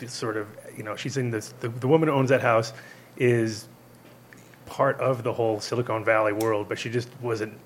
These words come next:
didn't understand what was going on. She said, "I don't know, there's the guys rolled up and gave me an American flag." I'm like,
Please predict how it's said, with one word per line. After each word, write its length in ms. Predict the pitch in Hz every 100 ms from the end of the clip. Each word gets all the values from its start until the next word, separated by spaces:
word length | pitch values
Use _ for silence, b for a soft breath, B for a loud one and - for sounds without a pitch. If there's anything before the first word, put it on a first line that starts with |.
| - - - -
didn't 160 | 147 139
understand 300 | 120 131 123
what 40 |
was 80 | 110
going 180 | 107 110
on. 140 | 135 -
She 80 | 127
said, 200 | 113 107
"I 80 |
don't 100 | 180
know, 120 | 113 98
there's 220 | 120 -
the 80 | 113
guys 320 | - - 135
rolled 180 | 107 107
up 80 |
and 80 | 107
gave 120 | 117
me 80 | 117
an 60 | 113
American 200 | 113 120
flag." 220 | 139 139
I'm 80 | 107
like, 160 | 104